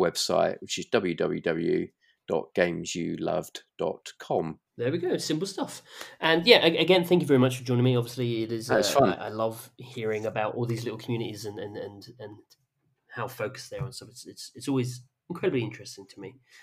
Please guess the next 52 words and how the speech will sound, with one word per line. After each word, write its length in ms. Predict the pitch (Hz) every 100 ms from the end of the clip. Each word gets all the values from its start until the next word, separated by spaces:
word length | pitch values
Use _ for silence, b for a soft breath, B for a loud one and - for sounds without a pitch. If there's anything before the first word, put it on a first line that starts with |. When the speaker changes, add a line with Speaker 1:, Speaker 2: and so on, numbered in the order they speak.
| b b -
Speaker 2:
And, 220 | 101 95
uh, 240 | 98 98 101 _ _ _ _
yeah, 200 | 139 107
and, 160 | 123 127
and, 300 | 135 151 - B B -
and 400 | 143 110 139 - _ -
little 140 | 139
behind 260 | 123 123 120
the 40 | 120
scene 300 | - 113 104
bit 160 | -
for 120 | -
you 80 | 107
here. 220 | 101 107 - _ -
Obviously, 220 | 120 120
Chris 260 | - 127
and 80 | 113
I 160 | 104 104 -
haven't 220 | - 113
spoken 600 | - 113 113 113 107 110 -
since 360 | - 135 123 135
l-, 100 | 131 - 139
lockdown, 440 | 175 - 117 101
really, 320 | 120 135 104
because 280 | 104 - 123
we've 80 | 123
Speaker 1:
No, 60 | 135
Speaker 2:
just 160 | 120
been 120 | 139
Speaker 1:
no. 20 | 110
Speaker 2:
completely 220 | 92 123
separated. 500 | - - 117 98 - b b b -
Um, 280 | 101 101 104
Speaker 1:
This 180 | - 110
is 80 |
Speaker 2:
so 60 | 104
Speaker 1:
the 60 | 98
Speaker 2:
it's 100 | -
Speaker 1:
first 60 |
Speaker 2:
obviously 240 | 104 113 104
good 160 | -
Speaker 1:
time. 0 |
Speaker 2:
to 100 | -
have 200 | 104 104
an 60 | 110
actual 280 | 110 - 113
catch 280 | 131 123
up 80 | -
with 100 | 101
you 80 | 107
as 80 | 117
well. 180 | 123